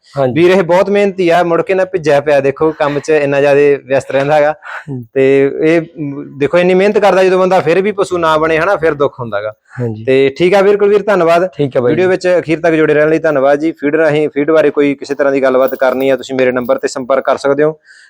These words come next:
Speaker 2: ਨੰਬਰ ਅਠਾਨਵੇਂ ਸੱਤ ਸੌ ਇੱਕੀ, ਸਤਾਸੀ ਪੰਜ ਸੌ ਛੱਤੀ। ਔਰ ਵੀਰ ਕੁਲਵੀਰ ਤੋਂ ਜੇ ਕੁਛ ਪੁੱਛਣਾ, ਤੁਸੀਂ ਵੀ ਬਾਕੀ ਇਹ ਗੱਲ ਸਹੀ ਆ ਜਿਹੜੀਆਂ ਕਰੀਆਂ, ਤਾਂ ਕੁਲਵੀਰ ਆਪਣਾ ਨੰਬਰ ਬੋਲ ਨਹੀਂ ਵੀਰ।
Speaker 1: ਚੁਰਾਨਵੇਂ ਛੇ ਇਕਤਾਲੀ ਅਠਾਈ ਇੱਕ ਸੌ ਚੁਰਾਸੀ ਜੀ।
Speaker 2: ਦੁਬਾਰਾ ਫਿਰ ਬੋਲ ਦੇ।
Speaker 1: ਚੁਰਾਨਵੇਂ ਛੇ ਸੌ ਇਕਤਾਲੀ ਅਠਾਈ ਇੱਕ ਸੌ ਚੁਰਾਸੀ, WhatsApp
Speaker 2: ਠੀਕ ਹੈ।
Speaker 1: ਵੀ ਇਹਦੀ ਚੱਲਦਾ।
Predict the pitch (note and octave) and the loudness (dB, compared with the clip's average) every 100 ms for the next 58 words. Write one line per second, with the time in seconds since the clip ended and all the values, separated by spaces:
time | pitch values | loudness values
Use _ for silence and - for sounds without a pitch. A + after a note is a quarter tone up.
0 | - C#3+ D#3 D3 D#3 D#3+ D#3 D#3+ - D#3 | -6 0 0 0 0 0 0 0 0 -2
1 | - E3+ D#3 D#3+ D3+ - D#3 D#3 C#3+ D3+ | 0 -2 -2 0 0 -2 -4 -4 -2 -2
2 | C#3+ - D#3 D#3 _ _ _ D3+ D#3+ D#3 | -2 -2 -4 -4 _ _ _ 0 2 2
3 | F3 E3+ E3 E3 F3+ G3 F#3 F3+ E3 D#3 | 2 2 2 2 2 2 2 2 0 -2
4 | D#3 E3 D#3+ C#3 E3 E3 D3 C#3+ F3 F3 | -2 -2 -2 -2 -2 0 2 0 2 2
5 | F3 D#3+ D#3+ F3+ E3+ F3 E3 D#3+ D#3 D3+ | 2 2 2 2 2 2 2 2 0 -2
6 | _ _ _ D#3 F3 F#3 G3+ F#3 F#3 F3+ | _ _ _ 0 2 4 4 2 0 0
7 | E3+ D3 B2 A#2+ D#3 G3 G3+ G#3+ G3+ G#3 | 0 0 -2 -4 0 0 2 0 0 0
8 | G3 G3+ F3+ G3 F3+ F3+ F#3 - F#3+ F3 | 0 0 0 0 0 0 0 -2 -4 -2
9 | D3+ - C3 A#2+ G2+ _ B2+ C#3 D3+ C#3 | -2 -4 -10 -12 -14 _ -2 0 2 0
10 | A#2+ A#2 G#2+ A#2+ _ F#3 F3+ F3+ F#3+ G#3 | 0 -2 -4 -12 _ -2 2 2 2 2
11 | D#3+ F#3 E3 G3 F3+ - D#3 E3+ G#3 A3+ | 2 0 2 0 0 0 0 2 -2 -6
12 | - D#3 E3 F3 - F3 D3 C3+ - A#2+ | -4 0 2 2 0 -2 0 -2 -4 -14
13 | - D3 C#3 G#3 F#3 G#3+ F3+ G3 F#3+ F3+ | -2 0 2 0 0 0 0 2 2 4
14 | F#3+ F#3 | 2 0